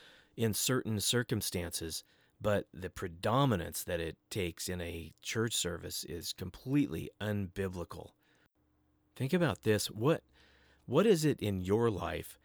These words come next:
that you would have to take to church with you and drop in the offering plate to demonstrate that God is more important than that?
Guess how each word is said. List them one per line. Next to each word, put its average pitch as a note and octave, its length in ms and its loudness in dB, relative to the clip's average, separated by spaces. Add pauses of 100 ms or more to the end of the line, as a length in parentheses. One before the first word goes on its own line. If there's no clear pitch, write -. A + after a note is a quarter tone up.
(240)
that F2+ 200 2
you A2 80 0
would A2 100 2
have G#2 160 2
to - 100 -4
take - 280 -4
to - 80 -4
church - 400 -4
with F2+ 240 -6
you F2 240 -4
and F2 220 -6
drop G#2 380 0
in G2+ 80 -2
the F2+ 120 -4
offering F#2 400 -6
plate E2+ 380 -8
to F2+ 80 -6
demonstrate G2 600 -2
that F2 200 -8
God G2 260 0
is F2+ 120 -6
more F#2 200 -4
important F2+ 480 -10
than E2+ 180 -10
that? E2+ 360 -12